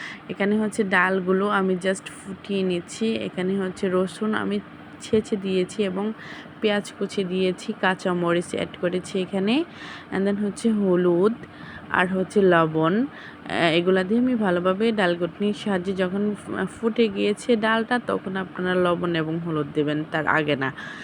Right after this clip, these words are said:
তো হচ্ছে এগুলো হচ্ছে এখন আমি, আহ, এখানে প্রসেস করে রাখা ডাটাগুলো এক-, ডালের মধ্যে অ্যাড করে নিয়েছি।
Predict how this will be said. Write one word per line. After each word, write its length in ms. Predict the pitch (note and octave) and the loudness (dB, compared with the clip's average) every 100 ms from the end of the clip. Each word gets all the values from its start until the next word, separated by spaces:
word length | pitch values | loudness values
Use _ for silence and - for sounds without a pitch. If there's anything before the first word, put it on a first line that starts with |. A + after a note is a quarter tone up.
| - - - | -14 -16 -2
তো 80 | A3 | 2
হচ্ছে 340 | A3 G#3 A3 | 2 2 2
এগুলো 280 | G#3 G#3+ A3 | 2 2 2
হচ্ছে 340 | A3 G3 - A#3+ | 0 -2 2 2
এখন 460 | G#3+ G3+ G#3+ G#3 | 2 0 0 2
আমি, 360 | G3+ G#3 C4 E4+ - - - - - | 2 4 2 0 -4 -16 -18 -18 -8
আহ, 360 | F#3+ F#3 F3+ F#3 | 0 2 4 2
এখানে 600 | G#3+ G3 F#3+ F#3 F3 E3+ D#3+ - - F3+ - | 2 2 4 4 4 2 0 -6 -10 -12 -8
প্রসেস 360 | G#3 A3+ G#3+ - | -4 -2 -4 0
করে 200 | G#3 G3+ | 0 2
রাখা 360 | G3+ - G#3 | -2 0 0
ডাটাগুলো 500 | G3 F#3+ F#3 F3+ F3 | 2 0 0 2 2
এক-, 360 | F3 F3 - F3+ | 2 0 -2 2
ডালের 280 | F3 E3+ E3+ | 2 2 0
মধ্যে 280 | E3 E3 F3+ | -2 2 2
অ্যাড 280 | E3+ - | 2 0
করে 220 | F#3 F3 F3 | -2 0 0
নিয়েছি। 600 | F3 F3+ F#3 - E4+ | 0 -2 -2 2 2